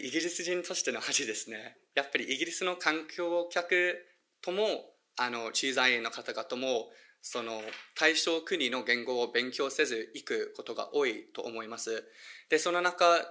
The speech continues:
当然英語の普及化にもつながると思いますが、これはやはり日本の場合は日本語もとても綺麗な言語だと思いますので、それが失われる可能性に陥っているというのが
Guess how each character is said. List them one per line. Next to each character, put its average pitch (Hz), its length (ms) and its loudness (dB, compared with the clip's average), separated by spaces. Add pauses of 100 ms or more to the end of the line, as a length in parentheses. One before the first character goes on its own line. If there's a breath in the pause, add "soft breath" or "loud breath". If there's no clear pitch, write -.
当 160 200 2
然 160 280 2 (100)
英 170 180 8
語 123 100 2
の 113 80 -6
普 - 140 -12
及 131 260 -2
化 127 280 0
に 139 120 0
も 120 120 -2
つ - 120 -4
な 117 80 -8
が 131 140 0
る 113 100 -2
と - 80 -8
思 117 200 -8
い 117 40 -6
ま 123 80 -6
す 123 160 -4
が、 110 320 -4 (400 loud breath)
こ 165 100 0
れ 170 140 10
は 170 340 8 (280)
や 160 80 4
は 160 80 -4
り - 260 -8
日 131 80 -6
本 143 180 -4
の 143 100 -2
場 135 120 4
合 139 100 2
は 139 120 2
日 131 80 -4
本 143 160 -6
語 127 100 -2
も 123 140 -4
と - 100 -10
て - 100 -12
も 113 220 -10
綺 - 140 -10
麗 135 120 6
な 113 120 -2
言 110 160 -4
語 110 60 -4
だ 113 100 -6
と - 160 -10
思 113 160 -4
い 117 60 -2
ま 120 100 -4
す - 140 -6
の 110 120 -12
で、 120 240 0 (400 loud breath)
そ 175 160 2
れ 180 140 4
が 196 180 2
失 143 340 -2
わ 147 120 0
れ 151 80 2
る 151 100 -4
可 151 100 -10
能 147 200 -4
性 156 240 0
に 185 200 -2
陥 - 480 -4
っ - 40 -20
て 135 100 -2
い 117 60 0
る 113 160 -10
と - 80 -10
い 147 120 0
う 123 40 0
の 113 100 -8
が 123 300 0